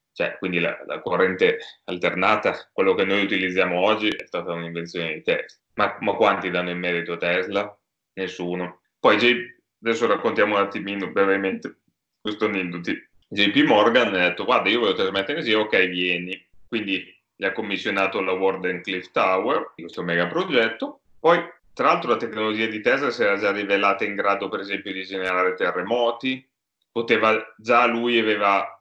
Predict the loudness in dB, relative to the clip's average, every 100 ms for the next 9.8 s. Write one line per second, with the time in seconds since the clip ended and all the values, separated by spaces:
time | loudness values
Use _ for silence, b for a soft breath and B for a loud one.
0 | _ -14 -6 -6 -4 -6 -4 -6 -6 -4
1 | 0 0 0 -6 -6 -6 -4 -4 -4 -6
2 | -2 2 2 0 -4 -6 -6 -4 -4 -2
3 | -4 -4 -6 -8 _ _ _ -14 -10 -6
4 | -6 -6 -8 -6 -6 -4 -2 -2 -2 -2
5 | -2 -6 _ _ _ _ -6 -2 -2 -4
6 | -2 -2 -2 -2 0 0 -2 0 0 0
7 | -2 -4 -6 -4 -2 -4 -4 -4 -4 -4
8 | -4 -4 -6 -4 -4 -6 _ _ -12 -8
9 | -6 -4 -4 -4 0 0 -2 -10